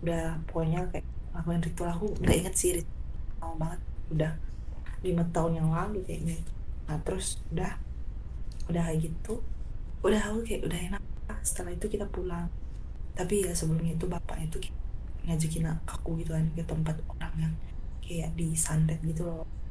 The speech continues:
Terus kayak, kayak mau ngajarin aku gitu, ngajarin aku buat, eh, supaya kayak jadi orang, orang pinter kayak gitulah. Tapi ya aku kayak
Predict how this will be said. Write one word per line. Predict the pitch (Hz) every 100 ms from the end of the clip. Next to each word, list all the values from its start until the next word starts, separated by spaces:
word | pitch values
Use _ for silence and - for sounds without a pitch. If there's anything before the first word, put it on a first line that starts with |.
| - - - - -
Terus | - - -
kayak, | - - - - - - - - -
kayak | 170 160
mau | 165
ngajarin | 165 170 160 165 -
aku | 175 185
gitu, | 185 - 185 180 185 - -
ngajarin | 170 165 170 165
aku | 165 165 170 - - - - -
buat, | 156 160 160 160 - - - - - - - -
eh, | - 160 160
supaya | 160 160
kayak | 160 156 151
jadi | 156 160
orang, | - - -
orang | - 170 160
pinter | 160 165 165 165
kayak | 160 160
gitulah. | 160 160 156 156 - - - -
Tapi | -
ya | 170 165
aku | 165
kayak | 165